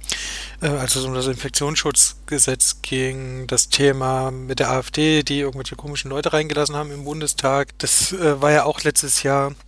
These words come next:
Also sollte man nicht nur auf die U S A beziehen und man sollte auch vorsichtig sein. Am Ende kann das auch gewissen Leuten hier, ähm,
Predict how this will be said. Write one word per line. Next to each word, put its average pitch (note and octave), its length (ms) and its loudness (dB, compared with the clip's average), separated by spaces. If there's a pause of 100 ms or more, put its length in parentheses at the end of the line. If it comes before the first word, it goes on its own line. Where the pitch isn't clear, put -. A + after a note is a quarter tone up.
(300)
Also C#3+ 180 2
sollte C#3+ 240 4
man C3+ 500 -4 (140)
nicht D#3+ 380 0
nur E3+ 260 4
auf E3+ 460 2
die D#3+ 80 -8
U D#3+ 80 -4
S - 80 -2
A D3+ 160 6
beziehen E3 340 -2
und D3+ 120 -8
man D3 120 -4
sollte D3+ 220 0
auch D#3+ 100 0
vorsichtig F3 480 -2
sein. D3+ 400 6 (340)
Am D3 160 -8
Ende C#3+ 240 2
kann C#3 220 -2
das C3+ 220 2
auch C#3 260 -2
gewissen C3+ 380 -2
Leuten C3 280 -4
hier, C3 1000 -6
ähm, B2+ 280 -12